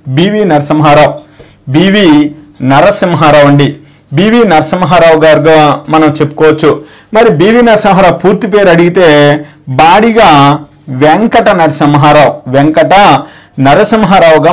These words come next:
మనం చెప్పొచ్చు. బాడిగ వెంకట నరసింహారావు కవి. ఆ తర్వాత కాలం. బాడిగ వెంకట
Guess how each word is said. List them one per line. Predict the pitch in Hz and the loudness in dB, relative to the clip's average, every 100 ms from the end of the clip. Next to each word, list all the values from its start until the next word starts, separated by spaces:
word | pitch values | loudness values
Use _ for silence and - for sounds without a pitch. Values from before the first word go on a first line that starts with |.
| 185 | 0
మనం | 156 156 | -2 -2
చెప్పొచ్చు. | 143 156 151 151 156 - 135 | -2 -2 0 -2 -4 -12 -4
బాడిగ | 135 156 160 185 233 240 - _ - 120 | 0 0 0 2 0 -2 -10 _ -8 -2
వెంకట | 147 190 - 160 | -2 -2 -2 -2
నరసింహారావు | 143 151 151 156 139 - - - | -2 0 2 2 0 -4 -8 -2
కవి. | 143 156 - - - _ - | 0 0 -2 -8 -20 _ -2
ఆ | 214 220 | -2 0
తర్వాత | 226 214 208 175 147 143 151 - - - | 2 2 2 2 2 2 -2 -10 -8 -2
కాలం. | 147 160 135 - - - - _ 139 | 0 0 -2 -8 -20 -20 -20 _ -4
బాడిగ | 170 214 247 233 175 147 147 - _ 131 | 0 2 2 2 2 2 -2 -10 _ -2
వెంకట | 160 214 233 | -2 0 -2